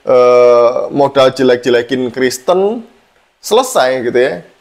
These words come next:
Akhirnya jadi dagangan Ustadz Ipung nih dan <laughs> teman-temannya. Wah, mereka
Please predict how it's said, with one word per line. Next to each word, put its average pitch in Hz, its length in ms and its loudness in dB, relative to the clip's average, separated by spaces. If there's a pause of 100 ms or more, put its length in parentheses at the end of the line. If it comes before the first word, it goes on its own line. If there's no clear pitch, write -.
(420)
Akhirnya 160 800 -2
jadi 123 320 -2
dagangan 120 480 0
Ustadz 165 400 -4
Ipung 170 320 -2
nih 113 160 0
dan 117 200 0
<laughs> - 120 -10
teman-temannya. 127 800 -2 (480)
Wah, 113 400 0 (320)
mereka 123 480 2